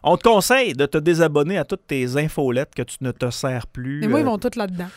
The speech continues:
Speaker 1: tous les jeux. Euh, on te conseille aussi, pour, euh, cesser d'avoir deux, trois cents courriels par jour, là, de cesser de donner ton courriel quand tu fais affaire avec une nouvelle entreprise.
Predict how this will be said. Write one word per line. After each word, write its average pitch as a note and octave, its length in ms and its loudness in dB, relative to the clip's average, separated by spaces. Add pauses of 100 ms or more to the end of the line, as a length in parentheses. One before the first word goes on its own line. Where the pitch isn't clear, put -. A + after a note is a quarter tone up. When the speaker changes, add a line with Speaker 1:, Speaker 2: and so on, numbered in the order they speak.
Speaker 1:
tous A#3+ 200 -6
les C#3 360 0
jeux. C#3+ 640 -4
Euh, C3 220 -2
on D3 100 0
te - 100 -2
conseille E3 540 -2
aussi, C#3+ 400 -4
pour, C#3+ 360 -4
euh, B2 80 0
cesser C3+ 360 -2
d'avoir C#3 480 -2 (100)
deux, C#3+ 200 -4
trois C3+ 340 0
cents D#3 180 -6
courriels C3+ 440 -2
par B2 200 -4
jour, D#3+ 220 -8
là, D#3 140 -10 (320)
de B2+ 80 -2
cesser F#3 420 -2
de D3+ 140 0
donner D#3+ 480 0
ton C#3 260 -4
courriel D#3 680 -4 (320)
quand D#3 140 2
tu - 140 -10
fais E3 100 2
affaire E3 280 0
avec C3+ 220 -4
une C#3+ 60 -4
nouvelle D3+ 200 2
entreprise. C3+ 720 -8